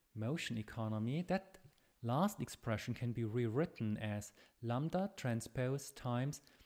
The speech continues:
the instantaneous covariation between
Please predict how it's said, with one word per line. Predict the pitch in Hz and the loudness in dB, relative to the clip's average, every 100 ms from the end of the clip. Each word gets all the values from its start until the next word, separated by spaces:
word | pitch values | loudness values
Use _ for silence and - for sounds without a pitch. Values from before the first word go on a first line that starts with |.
| - _ _ _ | -20 _ _ _
the | - | -2
instantaneous | 131 - 131 120 - 165 185 202 156 139 | 0 0 0 0 0 2 4 4 2 0
covariation | - - 131 131 131 131 139 147 - 113 104 104 - - _ - | -4 -4 -2 0 0 0 0 0 -2 0 0 -4 -14 -20 _ -8
between | 113 - 120 113 110 | -8 -4 0 2 0